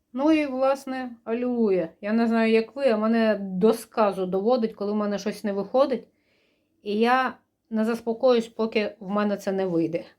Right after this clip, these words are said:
Ось, показую. Зна-, знайшла, до речі, одну стару-стару пробиту під час обстрілів, вон, осколками лампу.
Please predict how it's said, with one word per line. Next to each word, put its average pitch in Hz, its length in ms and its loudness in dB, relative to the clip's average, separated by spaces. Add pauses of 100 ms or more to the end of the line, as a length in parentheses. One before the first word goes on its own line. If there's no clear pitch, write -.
(920)
Ось, 285 440 2 (220)
показую. 190 560 2
Зна-, 226 240 4
знайшла, 262 360 4
до 226 120 2
речі, 226 380 4
одну 220 500 2 (280)
стару-стару 214 960 2 (100)
пробиту 202 640 0 (240)
під 185 160 -16
час 202 260 -4
обстрілів, 185 680 -2
вон, 180 260 -8
осколками 185 560 -2
лампу. 220 400 0